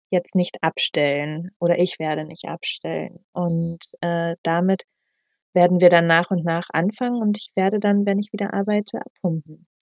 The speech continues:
Ähm, wenn ich zwei Tage im Homeoffice bin, kann ich sie ja zu Hause stillen. Dann kann Ole sie mir ins Büro reichen sozusagen.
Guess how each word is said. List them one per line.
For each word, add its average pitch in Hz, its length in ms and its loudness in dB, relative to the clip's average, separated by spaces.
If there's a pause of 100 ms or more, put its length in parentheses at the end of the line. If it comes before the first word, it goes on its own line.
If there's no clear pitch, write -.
(360)
Ähm, 175 400 0
wenn 180 160 2
ich 196 180 -2
zwei 170 200 2
Tage 175 340 0
im 170 160 -2
Homeoffice 247 600 -2
bin, 240 500 -2
kann 190 200 -2
ich 196 120 -2
sie 190 100 -4
ja 170 120 0
zu 175 200 -6
Hause 175 280 -2
stillen. 269 500 -4
Dann 202 140 -2
kann 190 180 -4
Ole 190 260 2
sie 190 120 -4
mir 180 380 -2 (400)
ins 202 200 6
Büro 185 360 6
reichen 208 580 0
sozusagen. 240 800 -2